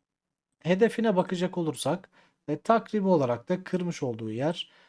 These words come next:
burada hedef alanımız var. Şu andan itibaren yüzde yirmi beşlik, yüzde otuzluk bir yükseliş.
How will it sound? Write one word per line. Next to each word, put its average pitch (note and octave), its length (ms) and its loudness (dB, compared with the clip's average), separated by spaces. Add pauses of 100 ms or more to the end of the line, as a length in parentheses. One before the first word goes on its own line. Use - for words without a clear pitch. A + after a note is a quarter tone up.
(440)
burada E3 340 2
hedef D3+ 400 0
alanımız G#2 480 -8
var. F#3 200 -2 (260)
Şu - 260 4
andan C#3 260 4
itibaren B2+ 520 2
yüzde F#3 340 0
yirmi F3 440 0
beşlik, F3 520 -2
yüzde D#3 280 -2
otuzluk D#3+ 560 -2
bir A#2 140 -6
yükseliş. E3 600 -2